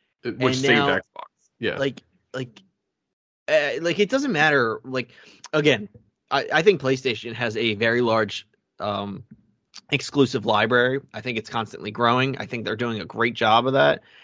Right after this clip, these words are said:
Speaker 2: Uh, I, you know, I, I've become a PlayStation fanboy as is, and I, but I have all, like, the sh-,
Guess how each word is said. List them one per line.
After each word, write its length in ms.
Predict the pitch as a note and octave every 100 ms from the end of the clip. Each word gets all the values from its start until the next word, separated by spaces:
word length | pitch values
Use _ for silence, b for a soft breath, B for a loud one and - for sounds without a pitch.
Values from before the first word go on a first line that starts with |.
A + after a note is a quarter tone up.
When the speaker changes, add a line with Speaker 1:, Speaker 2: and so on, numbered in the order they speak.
| b b -
Speaker 2:
Uh, 380 | G#2+ G#2 G2+ G2+
I, 220 | - G#2
you 100 | F#2 A2
know, 120 | G#2
I, 220 | A#2+ B2 A#2
I've 180 | C#3
become 420 | C3+ B2+ - B2 B2+
a 80 |
PlayStation 640 | A2 B2+ B2 - B2 A#2+ A2
fanboy 460 | A#2+ A#2 A2+ A#2+
as 220 | B2 A#2+ B2+
is, 320 | A#2+ B2+ C3 b b b b b b _
and 500 | A2+ A2+ A2 G#2+ G#2
I, 220 | D#2 B2+
but 160 | B2 D3+
I 120 | C#3+
have 200 | D3+ D3
all, 320 | C#3 F3 E3 C#3
like, 260 | C3+ B2+
the 80 | C3
sh-, 160 | -